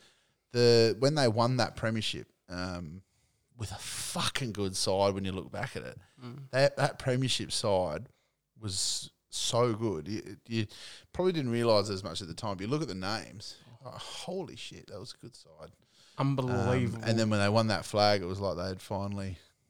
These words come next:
Speaker 1: got to where they, they wanted to. Um, and I, I, yeah, after watching that, I thought that was a, that was a bloody good documentary.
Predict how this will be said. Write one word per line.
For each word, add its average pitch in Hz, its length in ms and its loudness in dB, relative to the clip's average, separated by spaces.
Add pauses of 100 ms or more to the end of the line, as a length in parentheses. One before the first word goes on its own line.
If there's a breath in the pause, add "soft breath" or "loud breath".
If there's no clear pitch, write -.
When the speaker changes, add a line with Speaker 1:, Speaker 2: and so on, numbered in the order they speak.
(220)
Speaker 1:
got 87 200 -4
to 104 100 -2
where 92 180 0
they, 95 280 -2
they 95 140 -2
wanted 104 300 -4
to. 101 220 -6 (560 soft breath)
Um, 95 540 2
and 98 160 -2
I, 117 240 2 (220)
I, 101 140 0
yeah, 107 300 -4
after 95 220 -4
watching 98 280 -4
that, 95 140 -4
I 95 80 0
thought 76 300 -12
that 73 120 -10
was - 160 -10
a, - 20 -10
that - 300 -14
was 110 100 -8
a 104 40 -8
bloody 110 220 -4
good 110 140 -2
documentary. 117 560 -2